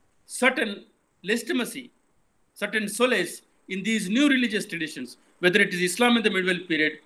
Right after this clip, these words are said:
whether it is, uh, Sufism in the medieval period, or Christianity in the modern period. So Christianity became a kind of a religion of the poor, I should say. Though there were some fathers, there were some archbishops, the bishops,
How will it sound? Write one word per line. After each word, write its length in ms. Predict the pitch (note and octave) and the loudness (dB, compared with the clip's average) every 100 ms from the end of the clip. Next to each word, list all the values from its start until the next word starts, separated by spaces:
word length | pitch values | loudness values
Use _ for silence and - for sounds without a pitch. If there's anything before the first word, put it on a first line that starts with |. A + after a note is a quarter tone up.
| _ _ - | _ _ -4
whether 220 | E3+ G3+ | 0 2
it 140 | F#3+ | 2
is, 220 | G3+ F#3 - | 0 0 2
uh, 120 | - | 2
Sufism 520 | A#3 B3 B3+ A3+ G#3+ | 0 -2 -2 0 -2
in 80 | F#3 | -2
the 60 | |
medieval 320 | F3 E3+ E3 D3 | -2 -2 -2 -4
period, 340 | D3 C#3+ C#3+ - _ _ - | -2 -2 -2 -8 _ _ -2
or 400 | E3 F3 E3 F3+ - _ _ _ _ _ _ | 6 8 6 2 -18 _ _ _ _ _ _
Christianity 520 | G3 F3 F#3+ D#3+ D#3+ | -12 -4 -2 -2 -4
in 80 | D3+ | -6
the 60 | C#3+ | -6
modern 340 | C3+ B2+ A#2+ | -8 -10 -12
period. 240 | B2 A#2 - _ _ _ | -14 -16 -18 _ _ _
So 140 | - A#3 | -2 0
Christianity 800 | E4+ - F#4+ D4 A3+ F3+ F3+ - _ _ | 0 4 6 6 6 0 -2 -8 _ _
became 360 | F#3 - C4+ B3+ | -4 4 4 4
a 60 | |
kind 240 | A#3+ B3+ C4+ | -2 -4 -4
of 140 | C4 | -6
a 80 | A3+ | -8
religion 320 | B3 D4+ C#4 | -8 -8 -8
of 100 | C4 | -8
the 100 | B3 | -8
poor, 360 | - F4 A3 - F3+ | -8 -6 -6 -8 -10
I 80 | |
should 200 | F3 E3+ | -10 -12
say. 240 | - E3 - _ _ _ - | -16 -16 -16 _ _ _ -2
Though 200 | D4+ D#4 | 0 0
there 140 | A#3 | 0
were 140 | A#3 C#4 | -2 -4
some 240 | B3 A#3 | -6 -12
fathers, 520 | - G#3 A#3 G3+ - _ _ _ _ | -6 -4 -4 -8 -12 _ _ _ _
there 140 | G3+ B3+ | -6 -2
were 120 | B3+ | -2
some 300 | G#3+ A3 F3 | -2 -6 -2
archbishops, 680 | G3+ G#3+ B3+ C4 G#3 - - | -4 -4 -8 -8 -10 -12 -14
the 100 | D#3 | -8
bishops, 500 | G#3+ A#3 D4+ - | -6 -4 -4 -6